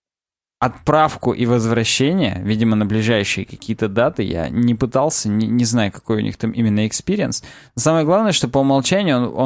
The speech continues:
он говорит, что, пожалуйста, эконом-класс один билет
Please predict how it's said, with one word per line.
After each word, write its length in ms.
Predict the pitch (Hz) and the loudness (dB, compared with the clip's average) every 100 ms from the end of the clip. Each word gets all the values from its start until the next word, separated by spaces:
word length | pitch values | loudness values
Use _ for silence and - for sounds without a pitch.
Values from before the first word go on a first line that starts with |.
| 127 | 0
он 40 | |
говорит, 260 | 123 139 160 | 2 0 0
что, 460 | - 135 127 110 - - - - _ | -2 2 2 2 -2 -12 -20 -20 _
пожалуйста, 460 | 127 151 165 - | 0 2 2 0
эконом-класс 640 | 127 139 151 139 151 170 - | 0 2 2 2 2 0 0
один 240 | 110 131 | 0 2
билет 400 | 113 98 95 - | 0 -2 -6 -10